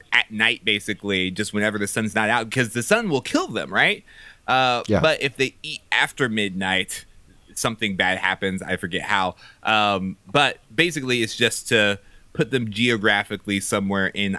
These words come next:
Speaker 1: Oz as creatures that are known to be there, but away from water, like apparently most people <laughs> are in Oz. So, um,
Speaker 2: Mm.
Speaker 1: and, and the mo-, and I, I also was thinking about it because,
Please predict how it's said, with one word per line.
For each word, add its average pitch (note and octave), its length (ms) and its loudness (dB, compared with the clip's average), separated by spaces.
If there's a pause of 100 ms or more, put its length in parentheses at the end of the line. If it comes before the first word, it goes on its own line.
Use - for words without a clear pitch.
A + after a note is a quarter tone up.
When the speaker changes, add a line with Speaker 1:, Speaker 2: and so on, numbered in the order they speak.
Speaker 1:
Oz F#2 560 -2 (200)
as G2+ 180 -2
creatures F#2+ 600 -2
that F#2 300 0
are F2+ 400 0 (320)
known G#2 440 0
to F#2 560 0 (240)
be D3+ 220 0
there, F#2+ 340 2
but F#2 180 -2
away F#2+ 640 0 (240)
from E2+ 260 0
water, E2+ 600 -2 (160)
like F2+ 380 -4 (120)
apparently F2+ 840 -2 (340)
most G2 460 0
people C3 500 2
<laughs> - 40 -6
are A#2 280 4
in C3+ 180 0
Oz. E3+ 520 -2 (400)
So, E2 380 0 (540)
um, G#2 560 4
Speaker 2:
Mm. G2+ 60 -2
Speaker 1:
and, A#2 180 -2
and A#2+ 140 0
the A#2 60 2
mo-, A#2+ 280 4
and A#2+ 400 0
I, A#2+ 140 2
I B2 60 0
also D#3 280 2
was C3 120 0
thinking B2+ 160 0
about A2+ 200 2
it A2 60 -2
because, G#2 540 0